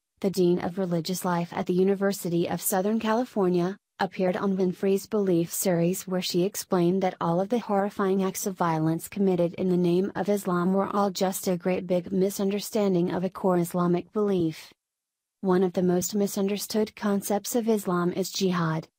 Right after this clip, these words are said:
which many people interpret as a holy war, Soni said. But there is nothing holy about war. What jihad actually represents is an internal struggle, the battle that is raging in our own heart.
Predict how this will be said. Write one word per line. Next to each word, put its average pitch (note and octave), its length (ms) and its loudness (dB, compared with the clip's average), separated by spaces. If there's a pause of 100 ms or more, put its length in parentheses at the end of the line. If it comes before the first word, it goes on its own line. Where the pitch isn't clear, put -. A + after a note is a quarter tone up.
(140)
which G#3 240 0
many G#3+ 320 6
people G3 400 0
interpret F#3 640 -2
as G3 160 -2
a G3+ 60 0
holy G#3 400 0
war, F3+ 520 -2 (200)
Soni G#3+ 420 0
said. E3 400 -2 (440)
But A3 160 0
there B3 160 2
is B3+ 160 -2
nothing F#3+ 340 0
holy F#3+ 360 2
about E3+ 280 0
war. D#3+ 400 -2 (460)
What F#3+ 280 0
jihad E3+ 600 -2
actually G3 480 -2
represents F#3 720 0
is F#3+ 140 -2
an F#3 80 4
internal F#3+ 480 2
struggle, G3 640 -2 (220)
the F#3+ 100 0
battle E3+ 420 0
that F#3 140 0
is G3 180 0
raging G3 400 0
in F#3 140 2
our F3 180 0
own F#3 220 0
heart. F3 400 -6